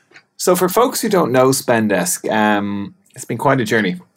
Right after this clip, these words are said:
So founded in twenty sixteen out of eFounders in Paris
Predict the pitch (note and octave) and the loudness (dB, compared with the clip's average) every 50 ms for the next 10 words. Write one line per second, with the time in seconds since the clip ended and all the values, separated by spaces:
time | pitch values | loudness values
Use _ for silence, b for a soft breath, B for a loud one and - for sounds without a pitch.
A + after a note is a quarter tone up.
0 | - - - - - B2+ B2 A#2+ A#2 - - - - - D3 D#3+ F3 F3 E3 D#3+ | -20 -16 -6 -2 0 2 4 2 2 0 -2 -6 -4 -2 -2 0 0 0 -2 -2
1 | C#3+ - - B2+ C3 A#2+ - - - C3 B2+ A#2 - - A2 - - A2+ G#2+ - | -4 -6 -6 -6 -4 -4 -6 -8 -6 -6 -4 -4 -4 -6 -6 -4 -4 -4 -4 -6
2 | - - G2+ G2+ G#2+ A2+ A#2 A2+ - - - F#2+ F#2+ F#2+ F2+ - - A#2 A#2+ A#2 | -6 -6 -4 -2 -2 -2 -4 -6 -8 -6 -4 -4 -4 -4 -4 -6 -6 -4 -4 -4
3 | - - G2 F#2 F#2 F2+ G2+ G#2 F#2+ G#2 F#2 - - F2 F2 - - - - - | -4 -4 -4 -4 -2 -2 -2 -2 -2 -4 -6 -6 -4 -4 -4 -4 -4 -8 -10 -12